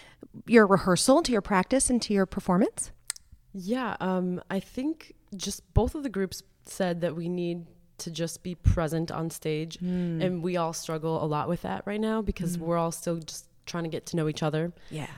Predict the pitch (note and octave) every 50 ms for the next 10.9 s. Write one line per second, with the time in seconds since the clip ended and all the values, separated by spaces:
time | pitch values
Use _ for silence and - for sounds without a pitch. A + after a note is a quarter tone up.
0 | - - - - D#3+ D#3 D#3 D3+ D3+ D3+ D3+ G3 F#3+ - - G3 F#3 - F#3 E3
1 | D#3+ F3 E3+ E3 D#3 F3 D#3 D#3+ - E3+ E3 E3 - - - B3+ A#3+ A3 F3+ F3
2 | E3+ - F3 D#3+ D#3+ D#3 - - - - - - - - - D#3+ E3 E3+ E3+ D#3+
3 | D#3+ D#3 D#3 D#3 E3 - - G3 F3 E3+ E3+ F3 E3 - - E3 E3 E3+ E3+ -
4 | - D#3+ D3+ D3+ D#3 D#3 E3+ - - - - - F3 E3+ E3 D#3 D#3 D#3 D#3 D#3+
5 | - - E3+ E3 D#3 D3 F2 F2 - F3+ E3 - - - - - - E3+ E3 D3
6 | D3+ F3 E3 F#3 F#3 - - F#3 F#3+ G3 - - E3 D#3 D#3+ D#3+ D#3 D#3+ - -
7 | F3 E3+ D#3 D#3 C#3+ B2+ C#3+ - - - F#3 E3+ E3 F3 E3+ E3+ E3 - - -
8 | - - - - - - - - - - F3+ F3+ F#3 F#3 F#3 F3+ E3+ F3+ E3+ F3
9 | E3+ - - E3 D#3+ D#3+ - E3 D#3+ D#3+ D#3 E3+ - - - - - - - F#3
10 | F3 E3 D#3+ D#3 D3+ D3+ D3 - - - E3 D3+ - - - - E3+